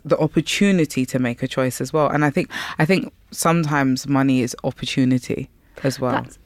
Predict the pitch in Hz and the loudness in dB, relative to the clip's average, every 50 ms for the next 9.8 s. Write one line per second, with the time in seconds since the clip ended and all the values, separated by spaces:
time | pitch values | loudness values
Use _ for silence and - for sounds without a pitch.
0 | _ - - 233 247 269 269 - - 269 - - 196 - 208 196 180 175 165 - | _ 0 2 4 4 4 4 2 0 -2 0 0 0 2 4 4 4 4 2 0
1 | - 160 160 - - - 156 151 - - - - - 214 185 165 165 165 160 156 | 0 0 -2 -2 -2 -2 -4 -4 0 2 2 2 2 2 0 0 0 -2 -2 -4
2 | 151 - 151 147 147 - - - 165 165 - - - 165 165 160 - 151 - - | -4 -4 -4 -4 -4 -4 -4 -8 -8 -8 -8 -8 -4 -2 -2 -2 -2 -4 -6 -4
3 | - - 82 - - - - - - - - - - 185 196 220 214 - - - | -6 -6 -8 -8 -12 -14 -16 -16 -16 -16 -10 -4 0 2 2 2 2 0 0 0
4 | - 196 180 - 208 - - - 214 196 - - - - - 175 165 170 180 - | 0 0 0 0 -2 -4 -2 -4 -6 -6 -4 -4 -2 -2 0 0 0 0 -2 -2
5 | - - 175 165 - 170 165 160 147 147 160 165 175 - _ _ _ _ _ _ | -4 -4 -6 -6 -4 -2 -2 0 0 0 0 -2 -4 -6 _ _ _ _ _ _
6 | - 175 165 175 170 - - - 180 180 151 - - 190 170 180 175 180 170 170 | -4 -2 0 0 0 -2 -2 0 0 0 2 0 0 0 2 2 2 4 4 2
7 | 156 151 151 143 165 160 - - 170 175 170 - - - - 165 160 156 - - | 2 0 -2 -2 -4 -4 -2 -2 -2 0 -2 -2 -4 -6 -6 -4 -4 -4 -4 -4
8 | 160 156 - - - - - 160 156 151 - 160 - - - - - - - - | -4 -4 -4 -4 -4 -4 0 0 0 0 0 -4 -8 -12 -14 -12 -10 -10 -12 -14
9 | - - - 170 180 175 175 190 190 185 180 170 170 160 - - | -10 -2 0 2 4 6 6 6 6 6 6 4 2 2 0 -4